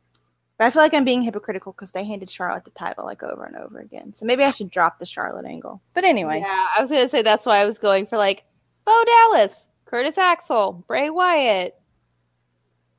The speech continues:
Speaker 2: the Usos. <laughs>
Speaker 1: Randy Orton.
Speaker 2: Randy Orton now. Now, not, not when he got
Speaker 1: Right.
Speaker 2: there. Just Cody Rhodes.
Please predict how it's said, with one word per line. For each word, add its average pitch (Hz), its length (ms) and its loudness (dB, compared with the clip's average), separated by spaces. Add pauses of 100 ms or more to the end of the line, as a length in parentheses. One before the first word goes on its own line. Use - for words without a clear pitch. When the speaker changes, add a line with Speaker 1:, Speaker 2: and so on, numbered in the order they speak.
(240)
Speaker 2:
the 269 60 2
Usos. 294 1080 0 (400)
<laughs> - 400 -20
Speaker 1:
Randy 220 360 -6
Orton. 240 720 -8 (100)
Speaker 2:
Randy 440 340 -2 (200)
Orton 262 180 -4
now. 175 560 2 (440)
Now, 240 500 2 (120)
not, 208 300 2 (420)
not 185 200 -8
when 170 100 -12
he 175 60 -8
got 202 60 4
Speaker 1:
Right. 170 300 2
Speaker 2:
there. - 80 -20 (560)
Just - 320 -18 (1000)
Cody 359 320 2
Rhodes. 359 680 0